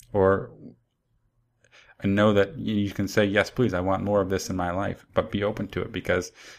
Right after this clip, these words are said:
everything is temporary and everything is here for you rather than happening to you.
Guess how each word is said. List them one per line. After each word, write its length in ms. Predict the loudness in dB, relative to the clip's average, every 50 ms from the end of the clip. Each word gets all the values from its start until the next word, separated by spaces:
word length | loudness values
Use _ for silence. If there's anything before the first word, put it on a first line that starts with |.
| -10 -6
everything 320 | -2 0 2 2 4 4 2
is 100 | 2 0
temporary 540 | 0 -2 -2 0 0 2 4 4 4 2 2
and 80 | 0
everything 280 | -2 -2 0 0 0 -2
is 100 | -2 0
here 320 | 0 2 4 4 2 0
for 420 | -2 -8 -12 -6 -2 0 2 2 2
you 300 | 2 0 0 -2 -4 -8 -4
rather 420 | 2 4 6 6 6 4 2 0
than 420 | 0 -2 -4 -4 -4 -6 -8 -10 _ _ _ _ _ _ _
happening 400 | -6 -6 -4 -4 -4 -6 -6 -6
to 160 | -6 -4 -2 -2
you. 300 | 0 -2 -4 -6 -8